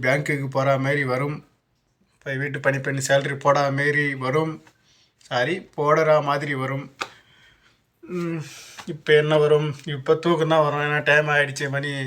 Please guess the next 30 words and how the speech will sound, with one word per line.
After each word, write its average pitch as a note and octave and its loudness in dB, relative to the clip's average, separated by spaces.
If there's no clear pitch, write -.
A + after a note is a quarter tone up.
பத்து C#3 -4
மணி D3 0
ஆயிடுச்சு. C#3 2
இந்த C#3 -4
பசங்க F#3 4
இட்டுன்னு G3 2
ஒரு F3 6
இடத்துக்கு F3+ 0
போறாங்க, F3 4
அப்படியே E3 4
முடி E3 2
வெட்டின்னு E3 -2
போய் E3 2
ஒரு E3 2
இடம் E3+ -2
சுத்துறாங்க, F3 0
அங்க D3+ -4
இங்கன்னு E3 -4
ஷாப்பிங்கு. E3+ 0
ஐயோ, D3+ -4
பைத்தியம் D#3 0
பிடிக்குது. D#3 2
ம், D#3+ -4
சரி E3 4
ஃப்ரெண்ட்ஸ், D3+ -2
ஒரு D3+ 0
டீ E3+ 4
ஒண்ணு D#3+ 0
போட்டு D#3+ 4
குடிச்சிட்டு D#3 -2